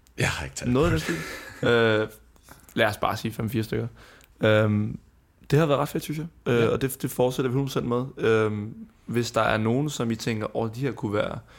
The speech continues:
Speaker 2: kunne være fede, at, at vi hiver ind til, til en samtale," så må I endelig melde ind,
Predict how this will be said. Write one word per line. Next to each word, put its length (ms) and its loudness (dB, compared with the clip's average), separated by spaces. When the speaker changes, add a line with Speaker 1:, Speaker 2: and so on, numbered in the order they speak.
Speaker 2:
kunne 160 -2
være 120 0
fede, 400 0
at, 200 2
at 200 -4
vi 80 0
hiver 140 2
ind 100 -2
til, 320 -2
til 140 -8
en 60 -4
samtale," 440 -6
så 180 -6
må 100 2
I 80 2
endelig 180 4
melde 220 4
ind, 140 0